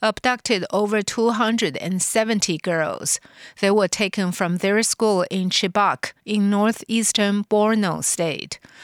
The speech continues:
About one hundred of the girls are still missing. If Boko Haram is proven to be behind the abduction,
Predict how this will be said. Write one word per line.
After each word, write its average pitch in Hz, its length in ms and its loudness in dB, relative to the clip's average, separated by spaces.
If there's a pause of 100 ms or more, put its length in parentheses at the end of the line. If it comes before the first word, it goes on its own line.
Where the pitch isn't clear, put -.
(200)
About 180 360 0
one 214 280 4
hundred 214 420 2
of 170 260 -2
the 185 140 -2
girls 196 560 2
are 170 160 -4
still 175 440 -2
missing. 165 680 -2 (580)
If 220 300 2
Boko 202 380 2
Haram 196 560 0
is 185 240 -2
proven 254 600 0
to - 120 -4
be 196 300 0
behind 190 720 -2
the 170 380 -2
abduction, 214 720 0